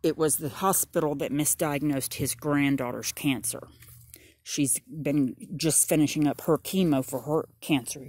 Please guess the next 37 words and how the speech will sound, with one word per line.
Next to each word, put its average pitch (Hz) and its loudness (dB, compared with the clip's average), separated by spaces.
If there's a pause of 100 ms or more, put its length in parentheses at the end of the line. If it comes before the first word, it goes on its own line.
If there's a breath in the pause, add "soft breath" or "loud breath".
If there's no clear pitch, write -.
She's - -6
only 131 -4
eight 131 -4
years 127 -4
old. 123 -4 (1400 loud breath)
Um, 151 2 (1800 loud breath)
so 147 2 (440)
he 170 -2
said 202 4
he - -2
didn't 214 4
really 262 6
want 277 6
to 302 4
go 311 4
in 330 6
there, 175 2 (160)
obviously. 156 0 (880 loud breath)
And 156 0
he 156 2
said 202 2
he 202 0
kind 220 -4
of 180 -4
bent 233 2
over, 165 2 (1040 loud breath)
and 156 4
it 151 0
eased 208 2
up 196 0
the 190 -6
chest - 2
pain 160 0
tremendously. 151 0
So 147 -2
he 139 -4
was 135 -2